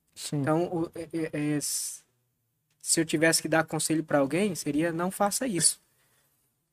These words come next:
Speaker 2: Né? Biblicamente e também psicologicamente.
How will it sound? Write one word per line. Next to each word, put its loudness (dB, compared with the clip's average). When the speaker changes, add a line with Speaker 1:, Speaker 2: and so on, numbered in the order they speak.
Speaker 2:
Né? -8
Biblicamente 8
e 2
também 8
psicologicamente. 6